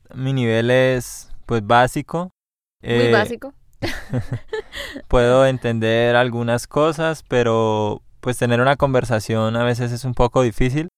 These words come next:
Speaker 1: Entonces, espero poder, eh, pues, estudiar, practicar y llegar a, a un nivel B uno,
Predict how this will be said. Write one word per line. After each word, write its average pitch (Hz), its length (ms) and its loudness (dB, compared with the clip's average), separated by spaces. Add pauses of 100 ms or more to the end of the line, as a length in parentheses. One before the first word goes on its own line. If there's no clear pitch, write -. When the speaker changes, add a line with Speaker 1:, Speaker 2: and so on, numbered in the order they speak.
(680)
Speaker 1:
Entonces, 151 600 2
espero 123 600 2
poder, 113 600 0
eh, 120 520 0
pues, 113 160 -4
estudiar, 117 680 2
practicar 131 720 -2 (600)
y 120 220 -4
llegar 110 320 2
a, 113 540 2 (260)
a 107 80 0
un 110 80 0
nivel 123 240 4
B 123 160 4
uno, 123 580 0